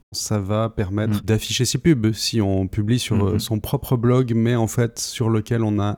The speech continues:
Speaker 1: intégré des publicités et du pistage, il faut que les gens y viennent, y cliquent. Donc la manière dont sont écrits les articles, c'est de plus en plus optimisé pour ça,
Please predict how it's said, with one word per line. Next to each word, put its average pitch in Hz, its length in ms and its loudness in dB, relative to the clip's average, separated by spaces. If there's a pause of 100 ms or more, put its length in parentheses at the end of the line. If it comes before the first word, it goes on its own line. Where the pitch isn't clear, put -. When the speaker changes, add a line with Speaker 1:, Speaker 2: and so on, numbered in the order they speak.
Speaker 1:
intégré 113 400 0
des 107 100 -2
publicités 107 760 -2 (180)
et 113 120 -4
du 98 120 -6
pistage, 110 460 -2
il 98 160 -2
faut - 160 -8
que - 120 -6
les 104 40 0
gens 107 120 0
y 101 80 0
viennent, 107 220 -2
y 98 80 -2
cliquent. 113 300 -8 (260)
Donc 131 200 2
la 139 100 6
manière 170 480 6
dont 123 100 0
sont 123 240 0
écrits 147 280 4
les 113 120 4
articles, - 400 -4 (400)
c'est - 720 2 (400)
de 131 140 4
plus 156 220 4
en 160 80 8
plus 170 240 4
optimisé 139 580 4
pour 107 320 -2
ça, 196 280 -2